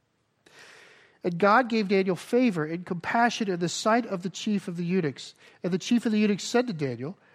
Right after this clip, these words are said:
"I fear my lord the king who assigned your food and drink.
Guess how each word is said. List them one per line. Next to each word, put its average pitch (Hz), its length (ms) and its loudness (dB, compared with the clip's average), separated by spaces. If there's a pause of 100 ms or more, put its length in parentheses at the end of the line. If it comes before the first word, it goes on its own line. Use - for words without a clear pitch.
(200)
"I 208 140 6
fear 262 360 2
my 226 200 4
lord 220 260 4
the 190 60 -6
king 226 320 0
who 202 240 2
assigned 214 480 0
your 202 100 0
food 226 300 0
and 196 120 -2
drink. 190 460 -2